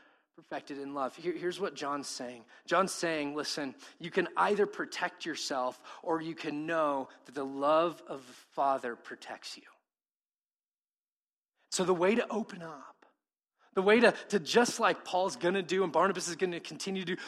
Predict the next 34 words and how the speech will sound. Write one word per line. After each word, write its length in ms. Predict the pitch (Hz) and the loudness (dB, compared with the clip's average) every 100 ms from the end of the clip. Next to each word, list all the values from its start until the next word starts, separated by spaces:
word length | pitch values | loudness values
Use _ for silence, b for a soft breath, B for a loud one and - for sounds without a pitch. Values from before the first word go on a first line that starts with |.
| B | B
the 80 | 196 | 0
way 280 | 185 233 269 | 6 6 8
to 160 | 196 B | 6 B
walk 360 | 160 180 220 - | 2 8 8 6
through 140 | 180 | 0
painful, 560 | - - 202 208 208 220 | -2 -4 -2 -2 -2 -4
broken 400 | 147 185 190 190 | 0 0 0 -4
relationships 720 | 180 175 175 175 175 170 - B B | -4 -2 -2 -2 -4 -6 -6 B B
with 160 | 170 175 | 0 2
a 60 | |
mind 260 | 165 180 185 | 4 4 2
that 60 | |
says, 200 | - 170 | 0 -2
"We're 100 | 151 | 0
gonna 180 | 165 226 | 4 4
keep 280 | 220 240 180 | 4 -2 2
walking 320 | 185 185 196 | 4 4 2
forward, 440 | - 185 170 165 165 | -4 -2 0 -2 -2
we're 80 | |
gonna 200 | 165 208 | 0 2
keep 220 | 202 202 185 | 0 -2 0
our 100 | 165 | 2
eyes 200 | 175 165 | 2 0
on 100 | 147 | -4
Jesus," 320 | 175 160 - B | -4 -6 -6 B
is 140 | 185 170 | -2 0
being 300 | 196 247 254 | 4 6 6
convinced 460 | 214 165 180 - | 2 0 -2 -2
of 60 | 175 | -10
the 100 | 175 | -6
love 220 | 156 143 | -4 -4
of 80 | 151 | -6
the 80 | 151 | -12
Father, 440 | - 131 131 131 | -4 -4 -4 -10